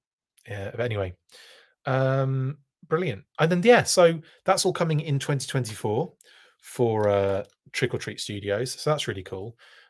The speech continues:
Um, but yeah, it, it's been interesting that we haven't seen anything from them for a long time. And then, boom, here are four new items for you. Yeah, pails,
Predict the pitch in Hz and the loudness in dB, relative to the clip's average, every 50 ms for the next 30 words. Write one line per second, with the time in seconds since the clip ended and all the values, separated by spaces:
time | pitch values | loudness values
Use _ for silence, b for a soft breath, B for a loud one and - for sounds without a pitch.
0 | b b - 127 113 113 110 107 107 107 101 - - - 151 147 143 127 101 95 | b b -2 0 0 0 0 -2 -4 -6 -4 -4 -4 0 2 4 4 4 4 0
1 | - _ _ - 139 131 123 - _ _ - 139 131 - - - 170 175 185 170 | -6 _ _ -8 -8 -8 -8 -8 _ _ -8 -6 -6 -6 -4 -2 0 0 0 0
2 | 165 160 151 _ _ _ - 170 175 190 - 202 175 - - 156 147 147 151 143 | -2 -4 -8 _ _ _ -2 0 0 2 2 2 0 2 2 2 0 2 2 0
3 | 135 131 156 156 156 151 - - 151 143 151 - 143 147 160 156 - 175 165 151 | 2 4 4 2 2 2 0 0 0 0 0 0 0 2 2 0 -2 -6 -6 -6
4 | - - 151 156 151 113 98 95 95 - - 110 107 113 123 127 127 127 127 - | -4 -4 -4 -2 -2 -4 -6 -8 -10 -10 -8 -6 -4 0 0 0 0 -2 -4 -4
5 | 151 147 131 107 95 95 90 - - 107 104 113 107 101 - _ _ _ - - | -2 -2 -2 -4 -6 -8 -12 -10 -8 -4 -4 -4 -4 -6 -10 _ _ _ 2 6
6 | 156 151 135 110 101 92 92 90 b b b b b b b b - - 151 160 | 8 8 8 6 2 -4 -8 -10 b b b b b b b b -2 0 2 4
7 | 160 156 147 143 135 135 _ _ _ _ _ - - - - - 160 156 143 113 | 4 4 4 2 0 -2 _ _ _ _ _ -14 -12 -10 -2 6 8 8 8 8
8 | 98 95 95 98 92 92 _ - 120 113 113 110 107 104 101 95 - - 101 92 | 6 4 -2 -4 -6 -8 _ -6 -2 0 2 2 2 0 0 -2 -4 -8 -8 -8
9 | 92 92 90 - - - _ - - 104 98 95 90 90 90 87 B B B B | -8 -6 -4 -4 -6 -6 _ -6 -4 -4 -2 -2 -4 -6 -8 -10 B B B B
10 | B B B B B B B B B B _ _ _ _ _ _ _ _ _ _ | B B B B B B B B B B _ _ _ _ _ _ _ _ _ _
11 | _ _ - - 147 160 165 156 156 - - 214 202 175 139 117 104 101 98 90 | _ _ -2 4 8 8 8 8 6 2 4 4 6 6 6 4 2 2 0 0
12 | - - - - - | 0 0 -2 -4 -8